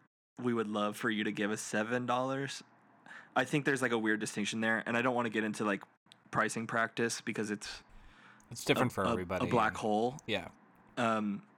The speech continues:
Speaker 1: for this game, it worked really well because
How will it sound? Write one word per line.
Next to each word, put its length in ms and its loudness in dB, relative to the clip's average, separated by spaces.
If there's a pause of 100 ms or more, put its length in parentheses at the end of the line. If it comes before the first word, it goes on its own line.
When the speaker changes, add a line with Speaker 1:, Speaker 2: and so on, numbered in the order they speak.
(880)
Speaker 1:
for 280 2
this 160 2
game, 220 2
it 80 -2
worked 240 0
really 180 2
well 320 0 (580)
because 460 -2